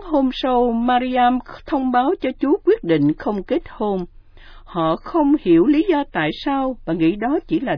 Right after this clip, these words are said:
tính khí thất thường của tuổi thiếu niên. Họ xin cha sở và đức giám mục của cộng đoàn can thiệp để thuyết phục Mariam vâng lời, nhưng tất cả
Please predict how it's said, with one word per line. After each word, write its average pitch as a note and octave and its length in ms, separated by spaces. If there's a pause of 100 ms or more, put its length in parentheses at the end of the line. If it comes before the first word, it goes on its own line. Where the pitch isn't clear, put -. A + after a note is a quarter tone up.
tính B3+ 220
khí D#4 260
thất A#4 160 (100)
thường E3 380
của G3+ 200
tuổi E3 280
thiếu C#4 180 (120)
niên. A#3 300 (560)
Họ D3 140
xin F#3 260
cha F#3 220
sở D3 260
và A#3+ 100
đức D#3+ 200
giám A#3+ 220
mục D3+ 180
của E3 100
cộng D3+ 360
đoàn E3 280
can A3+ 360
thiệp D#3 240 (340)
để E3 180
thuyết G#4 260
phục - 300
Mariam A3 500
vâng G#3+ 200
lời, D#3+ 420 (480)
nhưng F3+ 240
tất C4 200 (140)
cả D3 240